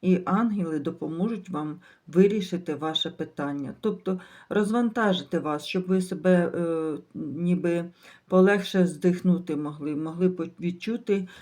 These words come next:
що у вас щось просвітлюється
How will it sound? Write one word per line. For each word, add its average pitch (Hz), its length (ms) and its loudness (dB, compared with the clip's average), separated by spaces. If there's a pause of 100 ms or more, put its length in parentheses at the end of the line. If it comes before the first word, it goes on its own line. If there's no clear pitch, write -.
(520)
що 185 280 2
у 175 220 0
вас 202 380 0
щось 185 300 2
просвітлюється 180 1160 2